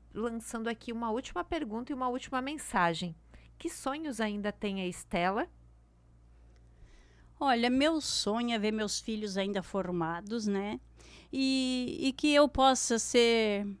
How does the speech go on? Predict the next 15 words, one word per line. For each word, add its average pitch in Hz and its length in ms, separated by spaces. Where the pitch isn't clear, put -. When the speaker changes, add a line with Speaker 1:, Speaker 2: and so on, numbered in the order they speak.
Speaker 2:
muito 302 260
útil 233 400
para 202 240
o 208 40
meu 202 160
município, 202 760
deixar 202 380
um 214 120
legado 208 680
para 202 260
a 202 500
o 254 100
município 214 520
de 190 120
Turvo, 254 640